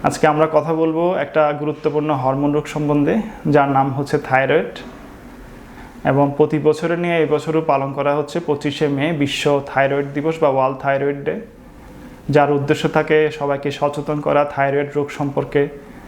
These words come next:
যেন আমরা রোগটা আর্লি ডায়াগনোসিস করতে পারি এবং দ্রুত সময়ে চিকিৎসা শুরু করতে পারি। থাইরয়েড রোগ অনেক ধরনের হয়ে থাকে, তো প্রধানত চার ধরনের থাইরয়েড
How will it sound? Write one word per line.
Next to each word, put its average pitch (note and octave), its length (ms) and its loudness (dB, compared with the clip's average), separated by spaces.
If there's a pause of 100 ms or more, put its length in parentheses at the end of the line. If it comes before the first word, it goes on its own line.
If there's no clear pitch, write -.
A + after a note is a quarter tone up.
(320)
যেন C#3+ 200 6
আমরা C#3 340 4
রোগটা C#3 460 2
আর্লি C#3+ 380 2
ডায়াগনোসিস C#3 580 -2
করতে D#3+ 280 -2
পারি G3+ 220 2
এবং C#3+ 240 2
দ্রুত C#3+ 220 -2
সময়ে C#3+ 360 0
চিকিৎসা C#3 340 0
শুরু D3 240 0
করতে C3+ 300 -2
পারি। B2 220 -2 (1040)
থাইরয়েড D#3 440 2
রোগ G3+ 120 4
অনেক D#3+ 240 2
ধরনের E3+ 240 0
হয়ে D3 180 0
থাকে, D3 300 -2 (400)
তো C3+ 320 0
প্রধানত D3+ 420 4
চার C3+ 300 0
ধরনের D3+ 280 0
থাইরয়েড C#3 360 0